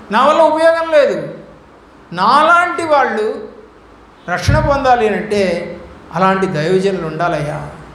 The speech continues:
అలాంటి వారిని పొట్టన పెట్టుకున్నారు. మా ఆయన తాగుబోతయ్యా.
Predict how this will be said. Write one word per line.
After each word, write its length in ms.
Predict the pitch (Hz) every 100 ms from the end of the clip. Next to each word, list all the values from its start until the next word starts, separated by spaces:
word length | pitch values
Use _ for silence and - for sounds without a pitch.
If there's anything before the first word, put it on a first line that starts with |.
| - - - - - - 156
అలాంటి 380 | 175 240 254
వారిని 680 | 247 240 240 233 214 185 - - - - -
పొట్టన 280 | 165 165 202
పెట్టుకున్నారు. 760 | 196 185 - 190 175 160 156 160 - - -
మా 80 | 165
ఆయన 300 | 180 208 -
తాగుబోతయ్యా. 880 | 160 190 208 196 180 160 160 160